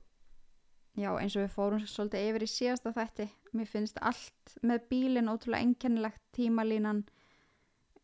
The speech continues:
hvernig hann ferðast um bæina, hann er stundum á tveim stöðum á sama tíma og alls konar þannig. Kannski geri ég eitthvað svona, einhverja skýrari mynd af því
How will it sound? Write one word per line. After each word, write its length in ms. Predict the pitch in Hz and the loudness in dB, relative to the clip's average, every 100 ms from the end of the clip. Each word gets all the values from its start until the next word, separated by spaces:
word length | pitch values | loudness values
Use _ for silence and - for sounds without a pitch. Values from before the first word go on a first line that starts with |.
| - | 0
hvernig 360 | 233 226 226 | 0 4 2
hann 120 | 220 - | 2 2
ferðast 540 | 240 233 233 214 - | 2 4 2 0 2
um 200 | 233 226 - _ _ _ _ - - | 4 4 0 _ _ _ _ -4 2
bæina, 400 | 233 226 214 208 - - _ _ - _ _ - | 4 4 0 -2 -8 -20 _ _ -20 _ _ -8
hann 120 | 208 208 | -2 -2
er 80 | |
stundum 320 | - 214 208 208 | -2 -2 0 -4
á 40 | - | -6
tveim 380 | - - 226 226 | -10 -4 -2 -2
stöðum 400 | - 220 226 226 | 0 0 2 2
á 40 | 226 | 0
sama 240 | 233 220 220 | -2 -4 -2
tíma 380 | 240 226 220 220 | 0 0 0 -2
og 120 | 196 190 | -2 0
alls 200 | 202 - | -2 -4
konar 240 | 196 196 | -4 -4
þannig. 260 | 208 196 190 - - - - _ _ _ - | -4 -4 -6 -14 -20 -20 -20 _ _ _ -4
Kannski 380 | 214 214 226 214 | -2 0 -2 -2
geri 300 | 226 247 262 | 2 4 4
ég 80 | 247 | 2
eitthvað 160 | 247 | 0
svona, 240 | 240 233 220 - _ _ - _ _ _ - _ _ _ - 233 | 0 0 -2 -8 _ _ -20 _ _ _ -20 _ _ _ -8 -4
einhverja 240 | - 214 - | -2 -2 -4
skýrari 480 | - 254 277 254 233 | 0 2 2 2 4
mynd 380 | 233 285 277 269 | 6 4 4 2
af 80 | |
því 100 | 254 | 2